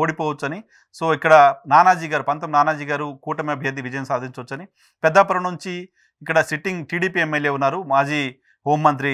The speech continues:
చినరాజప్ప గారు ప్రస్తుతం టీడీపీ నుంచి సిట్టింగ్ ఎమ్మెల్యేగా ఉన్నారు, ఇక్కడ దొరబాబు గారు వైసీపీ అభ్యర్థిగా ఉన్నారు. కీన్ కంటెస్ట్ కనపడుతోంది ఇక్కడ. So, కాకినాడ సిటీలో వైసీపీ ద్వారంపూడి చంద్రశేఖర్ రెడ్డి గారు గెలవబోతున్నారని,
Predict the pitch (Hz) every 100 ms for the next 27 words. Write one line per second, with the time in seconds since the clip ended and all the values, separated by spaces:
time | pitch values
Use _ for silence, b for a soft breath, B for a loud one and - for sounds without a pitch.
0 | 120 127 143 147 143 135 139 131 123 -
1 | 139 131 139 139 135 - 131 139 135 135
2 | 131 131 151 151 139 127 b b b 113
3 | 151 185 185 170 170 139 139 151 143 139
4 | 131 131 151 160 - 269 240 147 135 -
5 | 117 92 85 85 87 120 196 - _ _
6 | _ 170 156 160 175 208 196 175 160 190
7 | 190 147 151 185 170 165 156 113 147 165
8 | 160 143 147 151 147 139 135 131 123 139
9 | 135 127 135 143